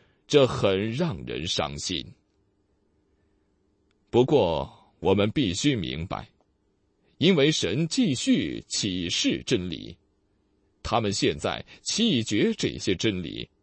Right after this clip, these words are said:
正如教会里的那些人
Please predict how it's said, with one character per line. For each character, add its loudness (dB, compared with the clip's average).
正 4
如 4
教 4
会 2
里 -2
的 -2
那 -2
些 -2
人 -8